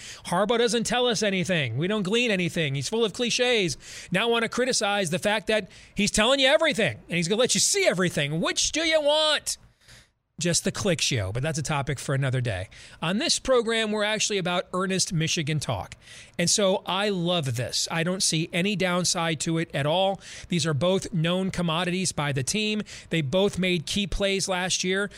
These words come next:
Obviously, Cade made more of them as the starter, but they both made key plays last year in helping Michigan to its best season of the twenty-first century. So then why not? They're both loved. It's a great team. Uh,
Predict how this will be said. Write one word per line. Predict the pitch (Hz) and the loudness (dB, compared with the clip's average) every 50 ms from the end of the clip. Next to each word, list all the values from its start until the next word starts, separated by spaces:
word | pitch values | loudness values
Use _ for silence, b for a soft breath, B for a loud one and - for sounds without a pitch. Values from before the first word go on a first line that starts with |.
| B B B B | B B B B
Obviously, | 160 170 185 180 196 - - - - | -2 0 0 0 0 0 0 0 -2
Cade | - - 185 190 190 175 | -2 -2 -2 0 0 0
made | 185 180 170 156 | 0 0 0 0
more | 165 175 185 196 | 0 0 0 0
of | 190 175 | 0 0
them | 214 208 | -2 -2
as | - - 147 131 | -2 -2 -2 -2
the | 139 147 | 0 0
starter, | - - 202 190 196 196 208 220 - B B B B | 0 2 2 2 2 2 0 -2 -2 B B B B
but | B 214 175 | B -2 0
they | 262 240 | -2 0
both | 175 170 233 240 233 - | 0 2 4 2 2 2
made | 185 175 151 147 139 | 2 0 0 0 0
key | - - 175 160 | -2 -2 -2 -2
plays | 127 - - 160 151 143 127 | -2 -2 -2 0 0 0 -2
last | 147 143 139 139 - - - | -2 -2 0 0 0 0 0
year | 151 143 143 139 B B B B B | 0 0 0 -2 B B B B B
in | - 156 | -2 -2
helping | 127 175 214 214 214 208 180 | 0 0 0 0 -2 -2 0
Michigan | 185 202 - - 220 196 196 190 | 0 0 0 0 0 0 -2 -2
to | 190 196 196 | 0 0 0
its | 175 143 | 0 -2
best | 139 117 180 175 196 - - - - | -2 -2 -2 0 0 0 -2 0 0
season | - - 202 196 185 151 190 | 0 2 2 0 0 0 -2
of | 190 165 | -2 -2
the | 170 175 | -2 -4
twenty-first | - - 165 160 165 160 160 - - - - 139 135 131 - - - - | -4 -2 -2 -2 0 -2 -2 -4 -6 -6 -4 -2 -2 -2 -4 -4 -4 -4
century. | - - 156 156 - - 131 110 98 95 B B B B B B | -2 0 0 0 0 -2 -2 -4 -4 -8 B B B B B B
So | B - - 226 | B 0 0 2
then | 214 202 208 190 185 175 165 165 | 2 2 2 0 0 0 2 2
why | 170 190 208 208 | 2 2 2 2
not? | 180 151 113 - - _ _ _ _ _ _ _ _ _ _ _ _ - | 0 0 -2 -4 -10 _ _ _ _ _ _ _ _ _ _ _ _ -4
They're | - 156 | -2 0
both | 147 120 185 208 233 233 - | 2 4 4 4 4 2 2
loved. | 196 208 214 214 220 226 - - - - - | 0 2 2 2 2 2 -2 -6 -12 -8 -4
It's | - 165 - | -4 -2 -2
a | 175 | -2
great | 143 120 143 170 190 220 - | -2 0 0 2 0 0 0
team. | - - 208 208 208 214 214 214 208 B B B B B B B B _ - | -2 -2 0 0 0 0 -2 -2 -4 B B B B B B B B _ -10
Uh, | - | -10